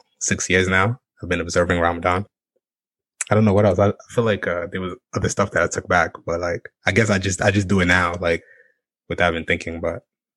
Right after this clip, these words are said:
but yeah. So I'm, uh, so in terms of, like, religion and, like, the big two religions that people really talk about is, like, you know, Christianity, Islam, and,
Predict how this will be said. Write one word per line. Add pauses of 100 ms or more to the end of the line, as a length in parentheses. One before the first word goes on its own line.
but
yeah. (340)
So (520)
I'm,
uh, (720)
so
in
terms
of,
like,
religion
and,
like, (340)
the
big
two
religions
that
people
really
talk
about
is,
like, (440)
you
know, (260)
Christianity, (800)
Islam,
and,